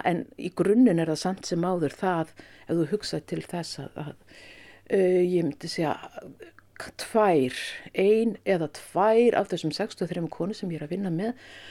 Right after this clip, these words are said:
þær voru vinnustúlkur. Og, eh, það var bara einfaldlega, líf þeirra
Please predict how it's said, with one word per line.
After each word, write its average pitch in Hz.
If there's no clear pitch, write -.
þær 208
voru 180
vinnustúlkur. -
Og, 175
eh, 165
það 196
var 214
bara 165
einfaldlega, 156
líf 208
þeirra 165